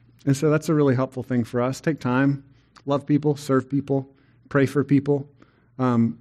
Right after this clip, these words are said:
another phrase I like to use by Tim Keller, he says, "The best way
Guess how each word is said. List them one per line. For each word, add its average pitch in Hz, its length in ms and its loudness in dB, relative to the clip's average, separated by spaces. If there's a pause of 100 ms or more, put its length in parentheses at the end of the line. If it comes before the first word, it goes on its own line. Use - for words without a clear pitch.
another 139 320 6
phrase 139 280 2
I 139 60 2
like 135 220 0
to 135 80 0
use 135 260 4
by 131 160 -2
Tim 127 220 2
Keller, 131 280 0
he 123 60 -2
says, 117 180 -4
"The 117 80 -2
best 135 340 -2
way 131 380 2